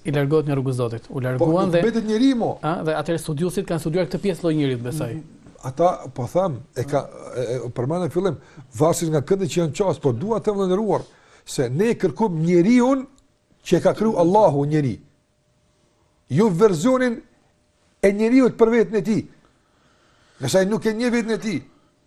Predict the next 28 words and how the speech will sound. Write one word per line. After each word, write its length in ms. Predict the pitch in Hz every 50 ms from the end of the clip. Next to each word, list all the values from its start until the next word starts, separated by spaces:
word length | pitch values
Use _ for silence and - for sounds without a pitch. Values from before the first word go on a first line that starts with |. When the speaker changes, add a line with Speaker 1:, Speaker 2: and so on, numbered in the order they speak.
| _ _ _ _ _ _ _ _ _ _ _ _ _ _ _ _ _ _
Speaker 1:
Atë 240 | 143 139 - 151 139 139
roli 220 | 160 180 180 170
i 40 | -
tij, 120 | 185 170
hoxh, 220 | 170 175 170 165 156
këtu 200 | - 170 170 180
është 220 | 170 - - _ - _ _ _ _ -
që 60 | - 147
ai 80 | 160 156
është 140 | 135 - -
përgjegjës. 480 | 147 139 135 143 127 113 110 107 - - - _ _ -
Duke 180 | 160 143 143 135
qenë 140 | 165 147 -
se 80 | 160 143
është 120 | - 160 156
në 60 | 143
formë, 300 | - 151 147 151 151 147 147 147
në 60 | 143 -
krimin 380 | - 151 147 151 143 143 147 - - - _ _ - -
më 220 | - 160 160 170 165
të 80 | -
përsosur, 540 | 156 131 - - 120 123 - - 185 196 233 - _ _ _ _ _ _ _ -
ai 80 | 151 143
është 120 | - 151
më 60 | 147 143
këmbësi 280 | - 151 143 - 143 135
në 60 | 135 135
tokë, 240 | - 180 185 - -